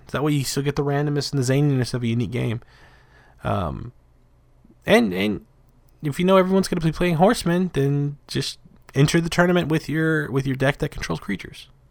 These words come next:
There you go. And Horsemen are rare. I think there's a two percent chance that Horsemen are gonna be in any deck or something like that. I don't know where I heard that from. Um,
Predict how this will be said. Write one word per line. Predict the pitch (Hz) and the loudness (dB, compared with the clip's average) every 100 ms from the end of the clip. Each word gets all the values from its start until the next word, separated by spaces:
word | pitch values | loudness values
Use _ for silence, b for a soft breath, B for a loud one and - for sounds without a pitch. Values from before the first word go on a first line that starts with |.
| _ _ _ _ _ _ _ - _ _ - | _ _ _ _ _ _ _ -20 _ _ -12
There | 135 | -8
you | 151 | -6
go. | 147 107 _ _ _ b b b b | -6 -8 _ _ _ b b b b
And | 131 | 2
Horsemen | 143 196 202 190 | 4 2 2 0
are | 143 | 2
rare. | 165 185 | 2 2
I | |
think | - 160 | 0 -2
there's | 147 - | -2 -4
a | |
two | - 160 | -4 -4
percent | 147 143 143 | -4 -4 -2
chance | 135 143 - | -2 -2 -4
that | 110 | -4
Horsemen | 135 135 143 | -4 -2 -2
are | 135 | -2
gonna | 135 | 0
be | 123 135 | 0 0
in | |
any | 135 123 | 0 0
deck | 113 120 - | 0 -2 -4
or | |
something | - 143 | -8 -8
like | 139 | -4
that. | 156 156 - - - _ - | -4 -4 -8 -20 -20 _ -2
I | 123 | 0
don't | 135 | 2
know | 131 | 2
where | 113 | 2
I | 101 | -2
heard | 127 113 | -4 -4
that | - | -6
from. | - 98 127 - b b b b b b b b b b - | -6 -6 -6 -12 b b b b b b b b b b -12
Um, | 107 98 92 90 | -8 -6 -6 -8